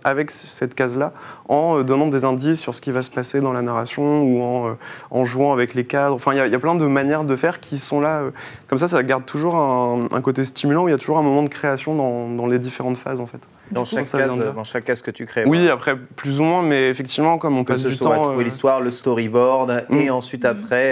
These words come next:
Speaker 2: euh,
Speaker 1: Oui, c'est
Speaker 2: oui,
Speaker 1: ça.
Speaker 2: Mettre en dessin, c'est pas juste rendre ton storyboard plus beau, c'est
Speaker 1: Oui.
Speaker 2: plus que ça.
Speaker 1: Oui, c'est aussi de la, ça fait une, c'est, c'est, c'est aussi, euh, s'intéresser au jeu d'acteurs, aux émotions. Donc, il y a
Speaker 2: Ouais.
Speaker 1: toute un, une dimension comme ça de création.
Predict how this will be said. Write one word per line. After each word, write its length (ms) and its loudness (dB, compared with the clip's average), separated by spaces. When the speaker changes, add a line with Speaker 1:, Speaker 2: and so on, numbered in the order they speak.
Speaker 2:
euh, 260 2
Speaker 1:
Oui, 220 2
c'est 100 -6
Speaker 2:
oui, 80 0
Speaker 1:
ça. 140 -2
Speaker 2:
Mettre 320 0
en 60 0
dessin, 260 -2
c'est 140 0
pas 160 2
juste 240 -6
rendre 200 -2
ton 100 -4
storyboard 560 0
plus 140 -8
beau, 220 -2
c'est 460 2
Speaker 1:
Oui. 180 4
Speaker 2:
plus 360 -6
que 160 -2
ça. 280 -2
Speaker 1:
Oui, 100 4
c'est 140 2
aussi 180 0
de 60 0
la, 120 4
ça 160 0
fait 120 -2
une, 220 2
c'est, 320 0
c'est, 220 -2
c'est 180 2
aussi, 340 2
euh, 140 4
s'intéresser 480 0
au 100 4
jeu 140 2
d'acteurs, 540 0
aux 80 2
émotions. 560 0
Donc, 100 2
il 40 4
y 20 4
a 40 4
Speaker 2:
Ouais. 100 0
Speaker 1:
toute 80 0
un, 180 2
une 140 0
dimension 400 0
comme 140 -4
ça 120 -2
de 100 0
création. 560 -4